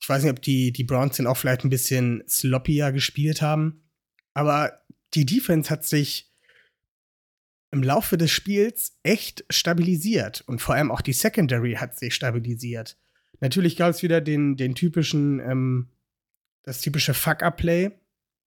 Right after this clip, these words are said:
wie es jede Woche da sein muss zum Touchdown. Ähm, aber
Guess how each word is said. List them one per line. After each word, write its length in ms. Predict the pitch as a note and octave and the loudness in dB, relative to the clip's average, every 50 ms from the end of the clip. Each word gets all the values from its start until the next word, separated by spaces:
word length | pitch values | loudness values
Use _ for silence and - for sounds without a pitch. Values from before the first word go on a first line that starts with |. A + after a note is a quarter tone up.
| _ _ _ _ _ _ _ _ _ _ _ _ _ _ _ _ _ _ _ _ _ _ _ _ _ _ _ | _ _ _ _ _ _ _ _ _ _ _ _ _ _ _ _ _ _ _ _ _ _ _ _ _ _ _
wie 160 | A#2 C#3 C3+ C3 | -4 0 0 0
es 420 | A#2 - - - - - - A#2 A#2+ | 0 0 -2 -4 -4 -6 -8 -8 -4
jede 280 | B2+ B2+ C3+ C#3 D3+ | -2 0 0 2 2
Woche 220 | D3+ D#3+ D#3 - D#3 | 2 0 2 0 0
da 240 | C#3 D#3+ D3 D#3 D#3 | 2 2 2 2 2
sein 200 | E3 D#3+ E3 E3+ | 2 2 2 0
muss 300 | F3 F#3+ F#3 - - - | 0 0 -2 -2 -4 -2
zum 160 | - E3 D3+ | -2 0 0
Touchdown. 540 | - E3 D#3+ - - - E3+ E3+ F3 F3+ - _ - - - - - - - _ _ _ _ _ | 0 0 0 0 -2 0 0 0 0 -2 -4 _ -14 -20 -20 -20 -20 -20 -20 _ _ _ _ _
Ähm, 480 | - C#3 C#3 C#3+ C#3+ C#3 C#3+ D3+ D#3 - _ _ _ _ _ | -2 0 2 2 2 2 2 0 -2 -8 _ _ _ _ _
aber 500 | B2+ C3+ C3+ C#3 D#3 F#3+ G#3+ G#3 - _ | -2 0 2 2 2 0 0 -2 -6 _